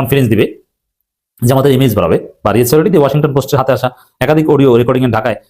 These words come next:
কর্মরত এক মার্কিন কূটনীতিক এমন ইঙ্গিত দিয়েছেন। এর মানে মার্কিনরাও বোঝেন, বুঝে গেছে জামাত ক্ষমতায় আসবে। এই উদ্যোগ যুক্তরাষ্ট্র ভারত সম্পর্কে আরো চাপের মুখে ফেলতে পারে বলে মনে করছেন বিশ্লেষকরা। ভারতও তলে তলে জামাতকে মেনে নিতে রেডি হচ্ছে, যদিও এটা বুকে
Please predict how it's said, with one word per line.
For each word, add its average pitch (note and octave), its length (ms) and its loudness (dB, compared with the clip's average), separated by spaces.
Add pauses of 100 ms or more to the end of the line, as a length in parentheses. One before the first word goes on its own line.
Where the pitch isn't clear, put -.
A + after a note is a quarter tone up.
(140)
কর্মরত C3 280 -2
এক A#2+ 100 -6
মার্কিন A#2+ 220 -2
কূটনীতিক A#2+ 320 0
এমন A#2 140 0
ইঙ্গিত G#2+ 220 -4
দিয়েছেন। F2+ 260 -4 (280)
এর C#3+ 100 -2
মানে D3+ 160 0
মার্কিনরাও C3 440 0
বোঝেন, C#3 240 2 (280)
বুঝে D3 220 2
গেছে D#3+ 240 2
জামাত C3 220 0
ক্ষমতায় F#2 260 -2
আসবে। D#2+ 120 -12 (440)
এই C#3+ 160 2 (760)
উদ্যোগ D#3 240 2 (240)
যুক্তরাষ্ট্র D3 420 0
ভারত C3 160 0 (100)
সম্পর্কে B2 300 -2 (180)
আরো A#2+ 180 0
চাপের B2+ 260 0
মুখে A#2 160 0 (120)
ফেলতে B2 240 0
পারে G#2+ 160 0
বলে G#2 160 0
মনে G#2+ 120 0
করছেন G#2 220 -2
বিশ্লেষকরা। G#2 280 -4
ভারতও F#3+ 300 2 (220)
তলে F#3+ 200 4
তলে D3+ 180 2
জামাতকে C#3+ 320 0
মেনে C3 160 2
নিতে A#2+ 160 0 (480)
রেডি D#3+ 200 2
হচ্ছে, - 220 -2 (240)
যদিও D#3+ 180 2 (180)
এটা C3+ 140 0
বুকে D3 160 0